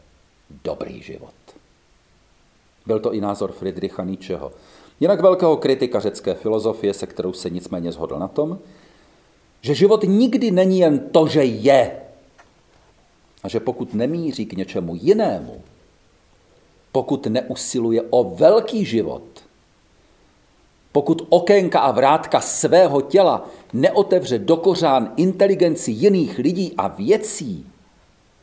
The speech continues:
tak si nezaslouží být nazýván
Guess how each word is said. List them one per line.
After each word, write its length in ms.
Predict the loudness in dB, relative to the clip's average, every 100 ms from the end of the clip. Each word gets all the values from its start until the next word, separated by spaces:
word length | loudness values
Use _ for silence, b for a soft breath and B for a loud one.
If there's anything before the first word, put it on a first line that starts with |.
| _ _ _ _ -18
tak 160 | -14
si 180 | -12 -12
nezaslouží 1120 | -8 -4 -2 -2 -2 -4 -4 -6 -12 -14 -14 -20 _ _ _ _ _
být 380 | -10 -8 -8 -12 -14
nazýván 760 | -12 -10 -8 -6 -8 -10